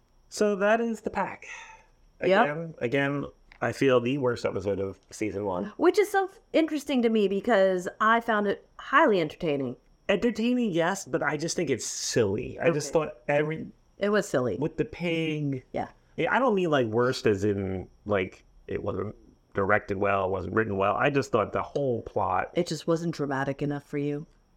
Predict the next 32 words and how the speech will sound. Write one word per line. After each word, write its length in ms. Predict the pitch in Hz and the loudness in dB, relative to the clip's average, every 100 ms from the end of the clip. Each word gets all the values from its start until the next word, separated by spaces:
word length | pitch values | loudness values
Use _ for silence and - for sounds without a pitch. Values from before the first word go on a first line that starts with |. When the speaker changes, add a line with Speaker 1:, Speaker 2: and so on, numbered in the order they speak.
| _ | _
Speaker 1:
And 100 | 170 | -4
it 100 | 180 | -2
really 260 | 160 185 180 | 0 0 -2
served 280 | - 165 143 | 2 2 2
no 120 | 135 | 0
purpose 440 | - 127 135 127 - | 0 0 0 -4 -4
to 120 | 113 | -4
move 500 | 110 107 107 104 92 | -2 -4 -4 -6 -6
the 40 | 92 | -6
storyline, 600 | - 104 95 101 104 113 | -4 -2 -2 -4 -4 -4
like, 180 | 104 98 | -2 -2
the 140 | 127 | 0
overall 800 | - 123 117 113 101 101 95 95 | 2 2 4 4 4 4 2 -2
storyline 500 | - - - 53 - - | -4 -2 -2 -4 -8 -10
along. 340 | - - - | -10 -10 -10
Speaker 2:
Gotcha. 280 | - 65 - _ _ _ _ _ - | -12 -14 -18 _ _ _ _ _ -4
Speaker 1:
And 140 | 180 | 0
we 120 | 180 | 2
learn, 440 | 180 185 185 175 170 | 0 0 0 -2 -2
you 80 | 165 | -2
know, 160 | 165 - - | -2 -6 -8
learn 180 | 285 277 | -2 0
a 40 | |
little 140 | 254 226 | 0 0
bit 140 | 208 | 0
more 200 | 180 175 | 0 2
about 240 | 165 156 147 | 2 2 0
Willow 200 | 147 147 | -2 -2
and 80 | 135 | 0
Xander's 300 | 123 127 117 | 2 2 2
relationship 1040 | 120 110 110 113 107 110 107 110 101 - | 2 2 -2 -2 0 2 2 2 -2 -4
and 440 | 104 95 98 90 | -4 -4 -8 -14